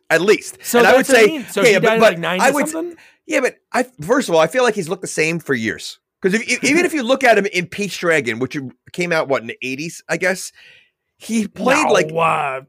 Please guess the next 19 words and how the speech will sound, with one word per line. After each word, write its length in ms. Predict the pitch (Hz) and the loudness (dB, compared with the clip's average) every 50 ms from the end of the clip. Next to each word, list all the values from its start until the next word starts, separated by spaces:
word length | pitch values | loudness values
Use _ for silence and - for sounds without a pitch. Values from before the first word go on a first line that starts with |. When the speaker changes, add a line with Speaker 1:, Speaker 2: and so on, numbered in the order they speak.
| _ _ - | _ _ -12
Speaker 2:
Pete's 340 | - 349 359 339 - - | -8 -8 -8 -8 -8 -14
Dragon? 460 | - - 254 208 269 349 392 403 381 349 | -8 -4 -4 -4 -2 -4 -4 -6 -6 -8
It 80 | 202 | -8
was 140 | 240 233 214 | -10 -10 -10
in 80 | 208 196 | -8 -6
the 100 | 196 190 | -6 -6
eighties? 480 | 196 240 285 339 392 392 - - - | -6 -6 -4 -6 -6 -6 -10 -16 -8
Speaker 1:
The 120 | 139 147 156 | -4 -2 -2
original? 340 | 139 139 147 254 262 254 240 | 2 2 4 4 4 4 4
Speaker 2:
Oh, 20 | 349 | 4
yeah, 160 | 233 233 202 | 2 2 0
Pete's, 420 | - 202 262 262 - - - - _ _ _ _ _ _ - | 0 0 0 0 -2 -4 -10 -16 _ _ _ _ _ _ -6
Pete's 220 | 233 247 233 - | -4 -4 -2 0
Dragon? 360 | 269 269 277 285 285 302 311 | 0 2 2 0 -2 -6 -8
Uh, 320 | 302 311 339 370 392 - - | -8 -8 -8 -8 -10 -10 -10
Speaker 1:
The 100 | 403 - | -6 -2
original. 340 | 240 349 311 196 139 101 85 - | 0 0 0 0 -2 -4 -6 -8
Speaker 2:
maybe, 440 | 208 196 202 190 151 135 123 113 - _ _ - | -8 -6 -4 -4 -4 -6 -12 -16 -20 _ _ -6
maybe. 280 | 196 185 139 101 - | -4 -4 -4 -6 -10